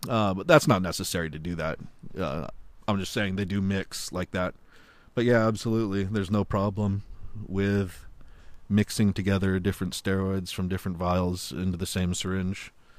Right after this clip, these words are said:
That's totally common. Uh, when I was using seven hundred milligrams primobolan,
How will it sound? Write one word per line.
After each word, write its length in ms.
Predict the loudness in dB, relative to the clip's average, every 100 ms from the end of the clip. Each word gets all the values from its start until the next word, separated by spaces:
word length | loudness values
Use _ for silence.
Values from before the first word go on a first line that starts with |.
| -20 -20 -10
That's 480 | -8 -8 -10 -12 -8
totally 320 | 0 2 2
common. 460 | 0 2 4 2 0 -6 -8 -8 -10 -16 -18 -18 -16 -14 -4
Uh, 220 | -2 0
when 200 | 0 2
I 100 | 4
was 380 | 2 0 -6 -12 -14 -16 -14 -12 -12 -2
using 800 | 4 4 4 4 4 4 2 0
seven 320 | -2 0 2
hundred 260 | 2 2 4
milligrams 960 | 4 4 6 6 8 6 4 0 -6 -12 -20 -20 -20 -16 4
primobolan, 1080 | 8 10 8 8 6 6 6 4 4 2